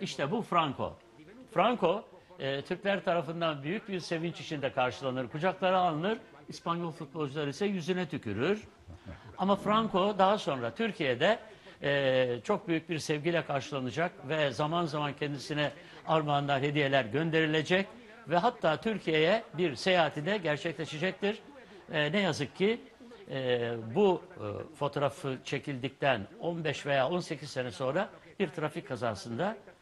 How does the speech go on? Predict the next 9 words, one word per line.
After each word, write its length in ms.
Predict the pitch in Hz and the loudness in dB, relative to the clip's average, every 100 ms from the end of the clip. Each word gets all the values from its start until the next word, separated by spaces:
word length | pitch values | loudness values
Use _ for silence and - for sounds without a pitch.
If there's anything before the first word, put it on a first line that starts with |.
| - | -6
Franco, 520 | 151 135 120 160 175 156 - 113 - | -2 -2 0 -2 -2 -4 -10 -12 -6
e, 20 | |
vefat 380 | 135 117 117 95 | -4 -2 -2 -2
eder. 300 | 98 135 170 - _ 190 - - 180 - 269 190 233 - 160 170 202 185 - | -4 -4 -6 -12 _ -20 -20 -20 -20 -20 -20 -20 -20 -20 -20 -20 -20 -16 0
Ve, 340 | 135 196 190 160 | 4 4 2 -4
e, 300 | 147 139 139 | -4 -4 -4
şimdi 480 | - 180 139 120 - - | -4 -2 -2 -4 -8 -2
artık 320 | 147 151 - | -2 -2 -6
programımızın 800 | 147 147 147 143 135 120 127 | -4 -2 -2 -4 -4 -6 -6